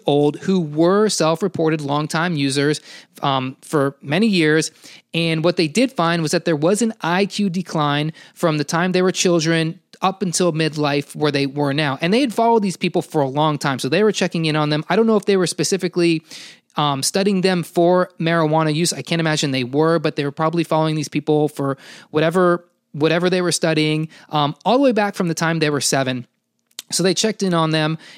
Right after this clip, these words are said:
at different ages. So they, uh, they checked their I Qs at seven years old, nine years old, eleven years old, and forty-five years old. And they checked on their, um, cannabis use from,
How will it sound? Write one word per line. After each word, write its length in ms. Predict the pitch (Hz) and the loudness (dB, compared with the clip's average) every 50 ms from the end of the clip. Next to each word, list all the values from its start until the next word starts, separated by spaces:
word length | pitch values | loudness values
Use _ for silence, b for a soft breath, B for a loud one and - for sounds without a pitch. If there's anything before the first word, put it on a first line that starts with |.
| B B | B B
at 280 | - 160 143 139 - - | -4 -2 -2 -2 -2 -2
different 280 | 180 175 - 160 156 - | -2 0 0 -2 -2 -2
ages. 480 | - 165 160 160 156 143 147 139 131 - | 0 2 2 2 2 2 0 0 0 0
So 100 | - 160 | 0 2
they, 280 | 151 147 143 143 143 139 | 2 2 2 0 0 0
uh, 400 | 151 143 139 135 131 131 131 131 | 0 0 0 0 -2 -2 -4 -4
they 240 | 143 156 151 143 143 | -2 0 0 0 0
checked 280 | 139 - - 202 180 - | -2 -2 -2 -2 0 0
their 120 | 196 180 | 0 2
I 160 | 156 147 147 | 2 2 0
Qs 460 | 143 - - 180 170 170 170 160 147 - - | -2 -4 -4 -2 0 0 0 0 -2 -4 -4
at 240 | 156 147 139 139 - | -4 -2 -2 -4 -4
seven 540 | - - 208 214 208 233 233 233 226 220 208 | -2 0 0 2 2 2 2 2 2 2 2
years 200 | 214 226 214 185 | 2 4 4 4
old, 220 | 220 220 214 190 | 4 4 2 2
nine 260 | 165 165 175 196 220 214 | 0 0 0 0 2 2
years 120 | 214 196 | 2 4
old, 160 | 196 208 208 196 | 4 2 2 2
eleven 300 | 143 147 165 185 202 208 | 0 0 0 0 2 2
years 160 | 208 185 180 | 2 2 4
old, 260 | 190 196 196 190 190 | 4 4 2 2 0
and 140 | - 143 143 | -2 -6 -4
forty-five 460 | - 175 175 156 - - 156 165 175 | 0 0 0 0 0 0 0 0 0
years 180 | 190 214 196 180 | 0 0 2 2
old. 260 | 208 214 214 226 214 B B B B B B | 2 2 2 0 -2 B B B B B B
And 120 | 160 156 | -4 -2
they 120 | 170 170 143 | -2 0 0
checked 340 | - - - 226 208 - - _ | 0 -2 -2 -2 -4 -6 -8 _
on 240 | - 190 196 190 185 | -2 0 0 0 0
their, 460 | 180 175 170 165 160 156 156 151 - _ _ - | 0 0 0 2 2 0 0 -2 -4 _ _ -6
um, 440 | 151 147 139 135 135 131 131 131 - _ _ - - | -2 -2 0 0 -2 -2 -4 -8 -10 _ _ -20 -8
cannabis 440 | - - 214 233 233 208 196 - - | -4 0 0 2 2 2 0 0 0
use 320 | 165 160 160 156 143 - - B B B B B B B B _ _ - | 2 2 2 2 2 0 -4 B B B B B B B B _ _ -8
from, 260 | - 170 175 170 165 | -4 -2 0 0 0